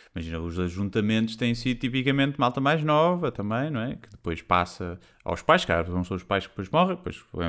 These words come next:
passa a outros, mas isso qualquer, qualquer surto de doenças infecciosas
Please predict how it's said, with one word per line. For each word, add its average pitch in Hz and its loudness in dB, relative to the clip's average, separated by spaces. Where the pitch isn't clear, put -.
passa 92 -4
a 90 2
outros, 147 -4
mas 80 -6
isso 85 -12
qualquer, 95 -4
qualquer 101 0
surto 113 4
de 117 -4
doenças 120 4
infecciosas 131 2